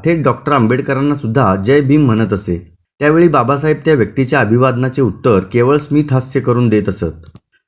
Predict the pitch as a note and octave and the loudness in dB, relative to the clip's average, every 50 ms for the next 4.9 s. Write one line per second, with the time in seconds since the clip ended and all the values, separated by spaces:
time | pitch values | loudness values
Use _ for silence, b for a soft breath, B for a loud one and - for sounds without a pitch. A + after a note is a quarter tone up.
0 | _ A#2 G#2+ G2+ - D#3 D#3 C3+ B2 A2 A2+ C#3 C#3 C#3+ D#3 D3+ C3+ A#2 G#2+ G#2+ | _ -10 -10 -6 -6 -4 -2 0 0 0 0 -2 -2 -2 -2 0 0 0 2 0
1 | A#2+ A2+ - C#3+ C3 C3+ C3 C#3 C#3+ A2+ F#2+ F#2+ F#2+ - A#2+ A2 G#2+ - E3 E3+ | 0 0 0 0 0 2 2 2 2 2 2 0 0 0 -2 -2 -2 0 0 0
2 | E3+ F3 D#3 C3 B2 C3 C3 C3 - - D3 C3 G2+ - - - G#2+ G#2 A#2 B2+ | 2 2 2 2 2 0 0 -2 -4 -4 -2 -2 -2 -2 -4 -6 -4 -2 0 0
3 | D#3+ F3+ D#3 C3 G#2+ G2 A#2 A#2+ C3 C3+ C3 C3+ A#2+ - C#3 B2+ B2 C#3 B2+ G#2 | 0 -2 -2 -4 -2 0 0 0 0 -2 -2 -4 -4 -2 -2 0 2 2 2 2
4 | G2 G#2 A#2 B2+ C3 C3+ B2+ - A2 A#2+ A#2+ A#2+ C3 A#2+ A2+ A#2 G#2+ F#2 | 2 0 0 0 0 -2 -2 -2 -2 -2 0 0 0 0 2 2 2 0